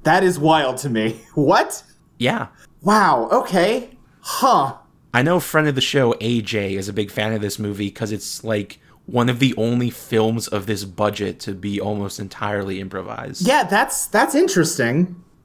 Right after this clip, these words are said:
Speaker 1: Huh. All right.
Speaker 2: So Tony Stark is being presented an Apogee Award,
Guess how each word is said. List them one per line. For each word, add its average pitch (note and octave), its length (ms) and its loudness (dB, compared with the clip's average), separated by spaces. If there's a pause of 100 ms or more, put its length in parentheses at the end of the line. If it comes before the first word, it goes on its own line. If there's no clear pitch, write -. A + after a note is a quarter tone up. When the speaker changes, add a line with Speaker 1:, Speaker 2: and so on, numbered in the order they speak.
(220)
Speaker 1:
Huh. D#3+ 540 0 (560)
All G3+ 200 4
right. G#3+ 220 2
Speaker 2:
So B2+ 200 2
Tony F3+ 280 -2
Stark C3 400 0
is G#2 280 -4
being A2 560 -2
presented G#2 420 -6
an G#2 200 -6
Apogee G#2+ 500 -2
Award, F#2 540 -6